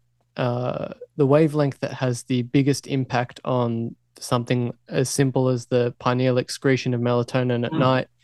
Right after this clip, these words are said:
Speaker 1: wouldn't be present at night. So, um, I'm wondering whether the intensity of that light, um,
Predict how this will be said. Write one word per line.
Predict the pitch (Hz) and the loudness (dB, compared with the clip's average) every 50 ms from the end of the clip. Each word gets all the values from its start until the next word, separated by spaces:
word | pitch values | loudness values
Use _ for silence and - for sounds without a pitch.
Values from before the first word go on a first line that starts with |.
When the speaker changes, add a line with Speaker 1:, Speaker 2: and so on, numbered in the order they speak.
| _ _ _ _ _ _ - | _ _ _ _ _ _ 2
Speaker 1:
wouldn't | 143 160 156 170 160 143 | 2 4 4 2 0 0
be | 143 135 127 | 0 0 0
present | - - 147 143 139 143 143 131 127 - - - - | 2 2 2 2 4 2 -2 -2 -4 -8 -10 -6 -2
at | 139 - - | -2 -2 -2
night. | 135 127 131 131 127 117 107 - | 0 2 2 4 2 2 -2 -6
So, | - - - 127 123 120 117 120 120 _ _ _ _ _ _ _ _ _ _ _ _ _ - | -10 -6 -4 -2 -2 -2 -2 -4 -8 _ _ _ _ _ _ _ _ _ _ _ _ _ -2
um, | 139 127 123 120 120 120 120 - _ _ - 180 - _ _ _ _ _ _ _ - - | 0 0 0 0 -2 -4 -6 -8 _ _ -10 -10 -10 _ _ _ _ _ _ _ -2 0
I'm | 139 139 143 147 | 2 4 4 4
wondering | 151 160 160 156 156 156 156 147 139 135 - _ _ _ - | 4 4 4 4 4 4 4 2 2 0 -2 _ _ _ -2
whether | 147 135 139 139 131 143 139 | 2 4 4 4 4 2 2
the | 120 131 127 127 - | 2 0 0 0 0
intensity | 127 123 120 - - 139 143 151 - - 147 135 123 120 | -2 -2 -2 -2 0 0 0 0 0 -2 0 0 0 0
of | - 120 117 117 | -2 -2 -2 0
that | 120 113 120 - - | 0 0 0 0 -2
light, | 120 117 110 110 113 - - - - - _ _ _ _ _ | 0 2 2 2 0 -2 -6 -12 -20 -20 _ _ _ _ _
um, | - 131 120 117 113 113 117 117 - | -4 -2 -2 -2 -2 -4 -4 -6 -8